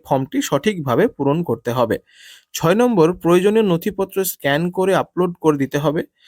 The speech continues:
সাত নম্বর, সাবমিটে ক্লিক করে আবেদনপত্র জমা দিতে হবে। এবং আট নম্বর, দরকারি কাগজপত্রগুলি একটি করে হার্ড কপি প্রিন্ট করে নিতে হবে। তো অবশ্যই এগুলো যদি নিজে থেকে আপনারা না পারেন,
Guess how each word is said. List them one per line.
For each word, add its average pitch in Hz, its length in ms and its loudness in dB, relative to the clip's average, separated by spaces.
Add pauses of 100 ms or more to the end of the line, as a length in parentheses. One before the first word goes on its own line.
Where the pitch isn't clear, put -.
(200)
সাত 151 340 -4
নম্বর, 185 420 2
সাবমিটে 170 680 0
ক্লিক 135 280 -4
করে 175 220 2
আবেদনপত্র 120 640 -2
জমা 123 260 0
দিতে 101 240 -8
হবে। 98 220 -6 (500)
এবং 143 200 2
আট 156 180 -2
নম্বর, 190 320 2 (300)
দরকারি 135 360 2
কাগজপত্রগুলি 143 800 -2 (120)
একটি - 560 -6
করে 143 260 0
হার্ড 151 580 0
কপি 180 260 0
প্রিন্ট 190 380 -2
করে 123 180 0
নিতে 98 200 -6
হবে। 87 260 -8 (580)
তো 139 80 0
অবশ্যই 175 460 2
এগুলো 156 260 4
যদি 156 200 2
নিজে 147 240 2
থেকে 196 220 0
আপনারা 139 360 0
না 127 220 0
পারেন, 127 320 -2